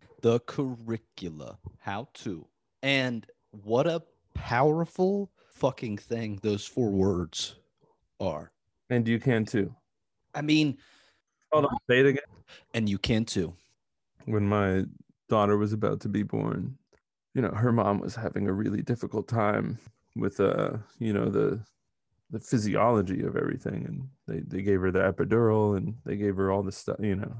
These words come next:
Speaker 2: and so, um, but her body was definitely being combative. She wasn't, uh, just sort of giving in, if you will. And, uh, and I reached over and I grabbed her hand and I said,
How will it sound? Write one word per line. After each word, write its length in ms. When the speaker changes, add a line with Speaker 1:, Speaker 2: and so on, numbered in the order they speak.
Speaker 2:
and 160
so, 260
um, 300
but 100
her 120
body 360
was 180
definitely 380
being 220
combative. 800
She 200
wasn't, 400
uh, 320
just 580
sort 220
of 180
giving 300
in, 260
if 180
you 120
will. 320
And, 220
uh, 140
and 120
I 60
reached 380
over 180
and 100
I 80
grabbed 300
her 80
hand 320
and 140
I 80
said, 420